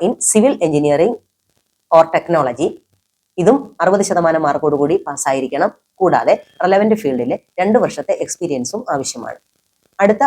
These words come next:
പോസ്റ്റ് കോഡ് ടി എ വൺ നോട്ട് സെവൻ. ഇതിന് മൂന്ന് പോസ്റ്റുകളാണുള്ളത്.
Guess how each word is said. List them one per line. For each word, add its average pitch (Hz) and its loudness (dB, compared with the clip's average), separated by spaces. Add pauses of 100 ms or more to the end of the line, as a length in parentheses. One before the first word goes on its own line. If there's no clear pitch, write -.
(140)
പോസ്റ്റ് 156 0
കോഡ് 123 -2 (680)
ടി 269 4 (180)
എ 151 2 (240)
വൺ 190 4
നോട്ട് 190 2
സെവൻ. 113 -2 (240)
ഇതിന് 165 2 (100)
മൂന്ന് 247 4
പോസ്റ്റുകളാണുള്ളത്. 131 -2